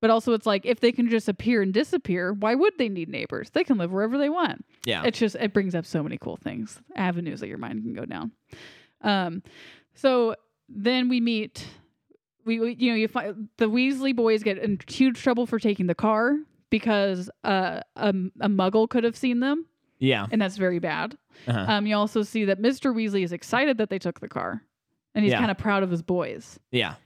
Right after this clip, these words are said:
Speaker 1: And you find out that he works for the Ministry of Magic. He pretty much takes care of those kinds of situations.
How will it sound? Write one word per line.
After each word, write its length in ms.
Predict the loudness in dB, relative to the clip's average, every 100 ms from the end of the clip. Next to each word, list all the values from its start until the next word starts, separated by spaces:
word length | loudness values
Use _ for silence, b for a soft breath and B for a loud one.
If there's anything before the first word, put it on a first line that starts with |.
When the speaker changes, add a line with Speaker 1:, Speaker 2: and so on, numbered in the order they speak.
| _ -4
Speaker 1:
And 420 | -2 -2 -4 -4
you 140 | -4 -2
find 200 | 0 0
out 80 |
that 80 | -2
he 180 | -2 0
works 280 | 0 -2 -2
for 100 | -2
the 80 | 0
Ministry 400 | 0 0 0 2
of 80 |
Magic. 440 | 0 -2 0 0 0
He 160 | -4
pretty 240 | 0 0 0
much 200 | 0 -2
takes 320 | -2 -4 -4
care 480 | -12 -2 0 0 0
of 400 | -2 -2 -2 -6 2
those 240 | 4 4
kinds 300 | -2 -6 -6
of 80 | -6
situations. 720 | -10 -8 -6 -8 -8 -12 -14